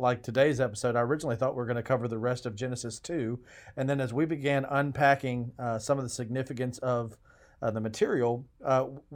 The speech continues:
now our grand aspiration is to get through one whole verse, Genesis two fifteen.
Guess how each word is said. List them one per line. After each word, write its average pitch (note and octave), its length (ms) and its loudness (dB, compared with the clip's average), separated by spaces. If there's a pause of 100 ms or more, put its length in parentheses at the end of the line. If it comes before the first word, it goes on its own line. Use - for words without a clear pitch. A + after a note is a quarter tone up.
(100)
now D3+ 280 10
our C#3 160 10
grand C3+ 340 4
aspiration C3 640 2
is A#2 120 -2
to A#2+ 100 -8
get C#3 160 -4
through A#2+ 180 -2
one C#3 340 0
whole C3+ 240 2
verse, A#2+ 360 0
Genesis B2+ 500 -4
two B2+ 220 -4
fifteen. A#2 600 -6